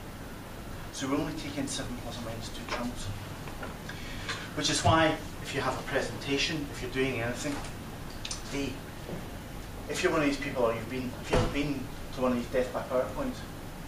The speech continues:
where somebody puts up a slide that has zillions of bits of information, just so they get it all in. Well, most people can't read it. Well, in fact, nobody can read it. Because you can only take in seven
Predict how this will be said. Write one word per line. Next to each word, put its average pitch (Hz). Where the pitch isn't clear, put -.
where 127
somebody 131
puts -
up -
a -
slide 131
that 127
has 120
zillions 139
of 101
bits 98
of -
information, 120
just -
so 135
they 120
get 127
it 123
all 113
in. 139
Well, -
most 156
people 160
can't 139
read 139
it. 131
Well, 110
in 107
fact, 113
nobody 131
can -
read 135
it. -
Because 143
you -
can 151
only 170
take 143
in 139
seven -